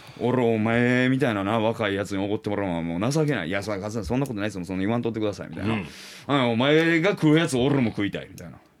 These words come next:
Speaker 2: うん。
Speaker 1: 「じゃあ僕はあの、このデミグラスハンバーグ定食します」っつって。
Speaker 2: うん。
Speaker 1: 「あ、じゃあ俺もデミグラスハンバーグ定食や」みたいな。
Speaker 2: うん。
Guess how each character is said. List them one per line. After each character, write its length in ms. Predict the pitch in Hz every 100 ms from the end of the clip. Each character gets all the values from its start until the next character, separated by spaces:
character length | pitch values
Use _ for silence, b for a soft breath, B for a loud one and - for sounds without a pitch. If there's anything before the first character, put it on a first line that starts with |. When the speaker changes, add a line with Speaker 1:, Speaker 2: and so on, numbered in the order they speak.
| _ -
Speaker 2:
う 40 | 101
ん。 160 | 76 -
Speaker 1:
「じ 80 |
ゃ 40 | 113
あ 20 |
僕 160 | 98 98
は 60 |
あ 40 | 85
の、 120 | 82
こ 120 | 90
の 240 | 87 78 -
デ 140 | 87
ミ 80 | 92
グ 100 | 92
ラ 60 | 87
ス 80 | -
ハ 60 |
ン 60 | 92
バ 60 |
ー 60 | 90
グ 60 | 90
定 120 | 87
食 220 | - 76
し 100 | -
ま 100 | 78
す」 140 | -
っ 60 | 76
つ 160 | - -
っ 20 |
て。 80 | -
Speaker 2:
う 80 | 113
ん。 240 | 113 - 92
Speaker 1:
「あ、 120 | 147
じ 80 | 147
ゃ 20 |
あ 60 | 147
俺 160 | 156
も 100 | 151
デ 100 | 120
ミ 140 | 127 131
グ 80 |
ラ 80 | 131
ス 80 | 127
ハ 80 | 127
ン 60 |
バ 100 | 135
ー 40 | 131
グ 60 |
定 140 | 120 127
食 220 | 98 90
や」 140 | 78 - -
み 60 |
た 20 |
い 20 | -
な。 80 | - -
Speaker 2:
う 100 | 98
ん。 200 | 85